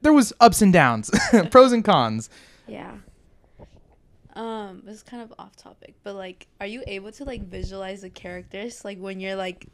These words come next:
Speaker 3: in the mode and
Speaker 2: Yeah,
Speaker 3: recording?
Speaker 2: like, what's your thought
Speaker 3: Like, yeah.
Speaker 2: process?
Speaker 1: Sometimes you're given, like, actual character drawings and you're able to just,
Speaker 2: Mm-hmm.
Speaker 1: like, "Ah, yes, there it is." Other times it's a
Speaker 3: Mm-hmm.
Speaker 1: little more difficult. I think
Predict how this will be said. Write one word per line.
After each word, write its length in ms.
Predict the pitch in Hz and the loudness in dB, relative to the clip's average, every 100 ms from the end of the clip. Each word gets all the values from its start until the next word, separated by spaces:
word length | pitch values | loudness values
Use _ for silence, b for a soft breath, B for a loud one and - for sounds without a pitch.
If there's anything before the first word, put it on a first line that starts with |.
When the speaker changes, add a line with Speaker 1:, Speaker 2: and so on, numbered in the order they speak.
| _ | _
Speaker 3:
in 360 | 180 208 202 180 | -6 -4 -4 -4
the 100 | 220 | 0
mode 380 | 214 202 190 190 | 2 4 2 0
and 120 | 196 | -2
Speaker 2:
Yeah, 80 | 196 | 0
Speaker 3:
recording? 200 | 220 220 | 0 4
Speaker 2:
like, 100 | 196 185 | 4 2
what's 120 | 170 | 0
your 100 | 254 | -4
thought 320 | - 196 - - | -6 -10 -10 -12
Speaker 3:
Like, 260 | - 202 180 - | -10 -10 -10 -10
yeah. 200 | - - | -8 -10
Speaker 2:
process? 240 | 190 - B B B B B B B B B | -12 -20 B B B B B B B B B
Speaker 1:
Sometimes 800 | - - 202 247 254 269 269 233 | -8 2 6 6 6 4 4 4
you're 80 | 214 | 2
given, 640 | 143 147 147 156 147 135 | -2 -2 0 0 -2 -6
like, 280 | 113 123 117 | -6 -6 -6
actual 440 | - 117 - - 117 | -4 -4 -4 -6 -8
character 400 | - 120 107 123 | -4 -4 -4 -6
drawings 360 | 127 127 127 | -4 -4 -4
and 80 | 120 | -8
you're 80 | 110 | -10
able 160 | 110 113 | -10 -8
to 60 | |
just, 100 | 113 | -8
Speaker 2:
Mm-hmm. 60 | 220 | -8
Speaker 1:
like, 120 | 117 240 | -6 0
"Ah, 160 | 254 | 0
yes, 360 | 147 175 117 - | 0 -4 -6 -12
there 300 | 110 123 123 | -8 -4 -2
it 60 | 147 | 0
is." 280 | 123 104 - | -2 -2 -4
Other 160 | 208 262 | -2 -2
times 300 | 220 254 226 | 2 2 2
it's 80 | 196 | 0
a 40 | |
Speaker 3:
Mm-hmm. 60 | 175 | 0
Speaker 1:
little 120 | 175 | 2
more 100 | 170 | 0
difficult. 420 | 123 120 - 147 - | -2 -6 -4 -6 -2
I 160 | 135 | -4
think 600 | 143 160 151 143 - - | -4 -4 -4 -4 -8 -16